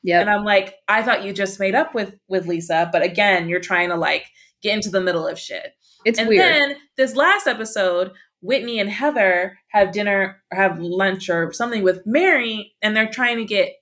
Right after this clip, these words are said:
Speaker 2: Mary to turn against Lisa and say that Lisa is this, that, or the other. And Mary's like, "Oh, I don't think she's like that." Obviously, Lisa brought that congregation guy or whatever. That was
Speaker 1: Right.
Speaker 2: later on in the episode. But L-, Whitney is again like, "Oh, well, now you see,"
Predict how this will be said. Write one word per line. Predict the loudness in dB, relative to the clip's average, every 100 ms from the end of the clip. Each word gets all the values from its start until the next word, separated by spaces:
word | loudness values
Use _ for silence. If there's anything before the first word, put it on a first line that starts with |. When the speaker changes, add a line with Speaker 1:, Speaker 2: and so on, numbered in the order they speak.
| -10
Speaker 2:
Mary | -6 -2 0 0
to | -2
turn | -4 -4
against | -2 -2 -2
Lisa | -6 -6 -6 -6 -8 -8 -14 -16 -6
and | -4
say | 0
that | 0 0
Lisa | -4 0 0
is | 0
this, | -6 -6
that, | -4
or | -4
the | -2 0
other. | 2 0 0 -4 -8 _ _ _ -6
And |
Mary's | 0 2 2
like, | 0
"Oh, | 2
I | 2
don't | 2 0
think | -6
she's | -10 -8
like | -6 -6
that." | -6 -2
Obviously, | 0 2 2 -2 -4 -6 -6 -8 _ _ _ _ _ _ _ -6
Lisa | -4 -2 0 0
brought | 4 2 4
that | 2 0 -2 -12 _
congregation | -4 -4 -2 -6 -6 -10 -12 -8
guy | -4 -4
or | -4
whatever. | -6 -8 -8 -8 -10 -12 _
That | 2 4
was | 4
Speaker 1:
Right. | 2
Speaker 2:
later | 2
on | 0
in | -2
the | -6
episode. | -10 -8 -4 -2 -2 -8 -20 _
But | 2 2
L-, | -2 -14 -16 -8
Whitney | -6 0 0 0 -2 -6 -2
is | 0
again | 0 2 2 0 0
like, | -4 -4
"Oh, | -6
well, | -6 -6
now | -6
you | -6 -10
see," | -10 -10 -8 -8